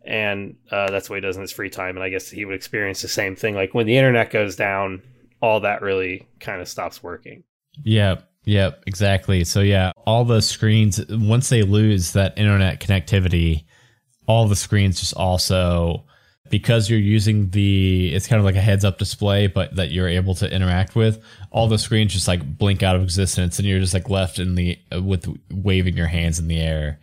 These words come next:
Speaker 2: for a moment before you realize that all the screens have
Speaker 1: I'm just
Speaker 2: died.
Speaker 1: gonna go, "Um, did somebody kick over the modem?" I'm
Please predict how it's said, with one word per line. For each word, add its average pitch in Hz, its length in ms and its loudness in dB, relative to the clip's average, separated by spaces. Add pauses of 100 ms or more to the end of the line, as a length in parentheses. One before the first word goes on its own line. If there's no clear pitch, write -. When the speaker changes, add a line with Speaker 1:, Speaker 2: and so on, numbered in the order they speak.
(240)
Speaker 2:
for 87 80 -4
a 85 80 -2
moment 85 340 -4
before 90 320 -4
you 85 120 0
realize 82 340 0
that 85 140 -2
all 82 180 -2
the 82 80 -2
screens 82 340 -6
have 110 80 -4
Speaker 1:
I'm 104 80 -8
just 98 200 -6
Speaker 2:
died. 120 100 -6
Speaker 1:
gonna 117 200 -2
go, 370 80 0
"Um, 180 1000 0
did 180 160 -2
somebody 233 400 2
kick - 240 0
over 240 200 6
the 214 100 6
modem?" 175 520 4
I'm 190 80 -6